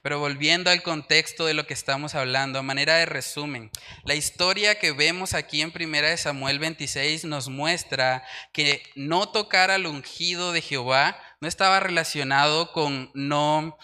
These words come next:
eh, cuestionarlo, con no murmurar acerca de él.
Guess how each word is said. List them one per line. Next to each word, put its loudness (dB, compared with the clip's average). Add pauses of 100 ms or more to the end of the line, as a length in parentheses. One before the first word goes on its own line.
(240)
eh, 2
cuestionarlo, -2 (140)
con -2
no 0
murmurar 0
acerca -4
de -2
él. -10